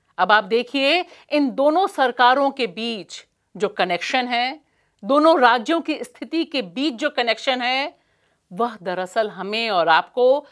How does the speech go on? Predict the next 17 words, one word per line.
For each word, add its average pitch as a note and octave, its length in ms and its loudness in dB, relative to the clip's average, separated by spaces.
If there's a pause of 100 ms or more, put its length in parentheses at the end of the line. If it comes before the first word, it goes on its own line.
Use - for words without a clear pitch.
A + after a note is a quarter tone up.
(140)
समझना, B3 840 0 (440)
महसूस E3+ 500 -12
करना G#3 560 -4 (300)
बहुत F3+ 320 -4
जरूरी - 320 -18
है। - 220 -20
इससे F4+ 260 2
पहले D4 460 2 (360)
कि A#3+ 80 -6
हम A3 220 -2
मणिपुर A3 440 -4
जाएं, F#3 420 -8 (1080)
महाराष्ट्र A3 600 -2
को B3 120 -8
ध्यान F3 400 -8
से F3+ 160 -16
देखिए। - 480 -20